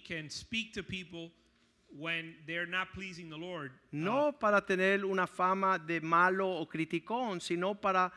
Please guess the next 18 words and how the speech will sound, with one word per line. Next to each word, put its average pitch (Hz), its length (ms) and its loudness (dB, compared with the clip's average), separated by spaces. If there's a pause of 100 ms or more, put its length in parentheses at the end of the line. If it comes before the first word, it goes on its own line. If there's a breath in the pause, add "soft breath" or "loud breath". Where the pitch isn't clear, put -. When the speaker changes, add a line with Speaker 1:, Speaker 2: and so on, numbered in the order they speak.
(180 loud breath)
Speaker 2:
mostrar 170 380 0
nuestra 208 340 0
seriedad 185 680 2
en 170 80 -2
las 160 140 2
cosas 165 320 -4
del 156 120 -4
Señor. 139 380 -6 (240)
Speaker 1:
Not 202 340 -2 (300)
to 190 360 -8 (140)
establish 190 600 -2
a 180 60 -4
reputation 175 680 -4
as 156 100 -8
someone 185 380 -6
who's 170 180 -8
always 170 300 -4
criticizing, 151 680 -8